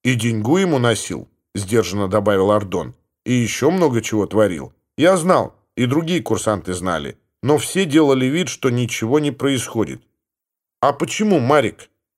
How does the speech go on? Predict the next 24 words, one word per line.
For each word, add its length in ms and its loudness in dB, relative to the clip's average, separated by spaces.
Доцент 560 0
Носков 440 0
даже 220 2
положил 440 0
вилку. 520 -6
Он 180 0
недоумевал. 800 0
Ведь 400 -4
был 240 0
же 220 -4
спаянный 640 2
коллектив 600 -4
учебного 560 -4
взвода, 600 0
были 300 0
курсовые 640 0
командиры, 680 -2
воспитатели, 840 -2
было 240 2
руководство 540 0
института, 580 -6
партийной 520 0
организации, 680 0
наконец. 580 -2